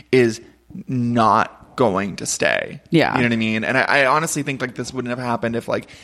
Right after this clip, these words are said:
Speaker 1: Hillary was president. I don't know. Like, you know what I mean? I,
Speaker 2: Yeah.
Speaker 1: I, I just think that, like, we, I, and I think that's the one silver lining I can say about this whole presidency is that it is creating this kind of,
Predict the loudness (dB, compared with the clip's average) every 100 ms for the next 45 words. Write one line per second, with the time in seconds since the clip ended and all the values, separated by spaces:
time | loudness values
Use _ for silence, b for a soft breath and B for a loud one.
0 | B 2 4 4 2 -2 -2 -2 0 -4
1 | 0 0 2 0 0 -4 -4 -2 0 -2
2 | -2 2 4 4 2 -4 -4 -4 -6 -6
3 | -8 -4 -2 -2 -4 B B B B -8
4 | -2 0 2 0 -2 -4 -2 -2 0 0
5 | 0 -4 -6 0 0 0 -2 0 0 0
6 | 2 4 4 4 2 2 0 -2 -2 -4
7 | -2 2 2 4 2 0 -2 -2 -2 -2
8 | -4 -4 -6 -2 -2 2 2 2 -2 0
9 | 0 0 -2 0 2 2 -2 -2 -4 -4
10 | -4